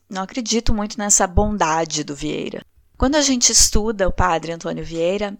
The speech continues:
dois termos são mencionados: cultismo e conceptismo.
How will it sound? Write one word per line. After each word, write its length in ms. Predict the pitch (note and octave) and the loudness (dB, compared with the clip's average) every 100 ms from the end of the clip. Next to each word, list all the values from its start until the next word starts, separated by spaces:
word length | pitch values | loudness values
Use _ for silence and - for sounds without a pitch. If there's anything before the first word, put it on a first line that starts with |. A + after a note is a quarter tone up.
| _ | _
dois 460 | G3 A3 C4 C#4+ - | 0 2 4 2 2
termos 460 | A3 G#3 G#3+ A3 | 2 2 2 2
são 120 | - G#3 | 2 2
mencionados: 1080 | G3+ G#3 A3 G3+ D#3+ D3+ D3 - - - - | 0 2 2 2 -2 -6 -8 -2 2 2 6
cultismo 960 | - B3 - - A3+ A#3 B3 C4 C#4+ - | 6 6 2 2 2 2 2 2 2 0
e 80 | A#3 | -2
conceptismo. 1400 | - B3 C#4 - A3+ A3+ - - F#3 E3+ D#3+ C#3 - | 2 4 6 4 2 -2 0 2 2 0 0 -2 -10